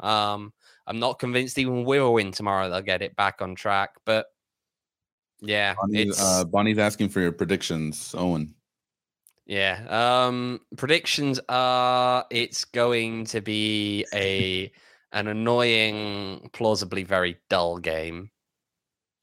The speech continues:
Speaker 2: Oh, man.
Speaker 1: Um, but whether they grind out a result or not, who knows? Who knows?
Speaker 2: What's the weather gonna be? Is it, like, a hundred and ten or something? <laughs> On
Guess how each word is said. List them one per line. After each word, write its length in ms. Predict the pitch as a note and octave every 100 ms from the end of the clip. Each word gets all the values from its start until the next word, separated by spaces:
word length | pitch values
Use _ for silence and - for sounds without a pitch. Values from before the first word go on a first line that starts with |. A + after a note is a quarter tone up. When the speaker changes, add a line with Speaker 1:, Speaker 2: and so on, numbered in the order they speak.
| _ -
Speaker 2:
Oh, 220 | F2 E2
man. 500 | D#2+ G2 G2 G2 F#2
Speaker 1:
Um, 280 | F2 F2 F2+ -
but 80 |
whether 240 | B2 C#3+ D3+
they 100 | D#3+
grind 340 | C#3+ D3+ D3+
out 180 | C#3+ D3+
a 40 | D3
result 360 | D3 C#3+ D3+
or 160 | C#3+ C3+
not, 300 | B2+ A#2+ B2
who 140 | A#2+ A2
knows? 460 | F#2+ F2 F2+ - _
Who 140 | A2 G#2
knows? 340 | F2 E2+ F2+
Speaker 2:
What's 180 | B2+ -
the 80 | F#3
weather 300 | G2 G#2+ D3
gonna 140 | G#2
be? 60 | F#2
Is 140 | F#2+ G2+
it, 40 |
like, 160 | G2 F#2
a 60 |
hundred 200 | G2 A#2
and 140 | A2+ F2+
ten 280 | G#2 A#2+ C#3
or 60 |
something? 380 | C3+ C#3 D3 D#3 -
<laughs> 220 | E3+ D#3
On 100 | E3